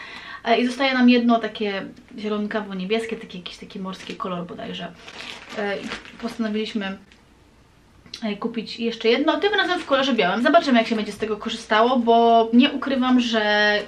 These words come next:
rzeczy w kolorze białym są trudne w utrzymaniu, w, w czystości, z racji tego, że widać cały brud na nich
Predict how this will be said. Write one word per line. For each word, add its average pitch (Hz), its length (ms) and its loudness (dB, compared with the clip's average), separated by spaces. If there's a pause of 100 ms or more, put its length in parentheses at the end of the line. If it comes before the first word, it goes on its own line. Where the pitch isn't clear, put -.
(160)
rzeczy 240 420 2
w - 140 -10
kolorze 196 420 -4
białym 208 680 0
są 185 380 -6 (120)
trudne 233 400 -2
w 262 40 -10
utrzymaniu, 233 600 -2
w, 220 320 -10
w - 60 -18
czystości, 214 680 -6 (300)
z - 20 -8
racji 226 240 0
tego, 214 240 -6
że 208 100 -4
widać 180 420 -8 (300)
cały 247 280 2
brud 233 340 0
na 196 120 -2
nich 247 320 -2